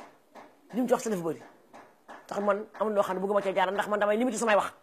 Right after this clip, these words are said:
Ndax wax dafa nooy te neex, soo koy wax, wax du la ne mukk bàyyi ma. Yaay xam ne wax ji ëpp na, bëri na, nga noppi.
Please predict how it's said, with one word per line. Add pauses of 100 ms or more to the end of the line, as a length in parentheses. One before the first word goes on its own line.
(500)
Ndax
wax
dafa
nooy
te
neex,
soo
koy
wax, (480)
wax (260)
du
la
ne
mukk (440)
bàyyi
ma. (500)
Yaay (120)
xam
ne
wax
ji (320)
ëpp
na,
bëri
na, (360)
nga
noppi.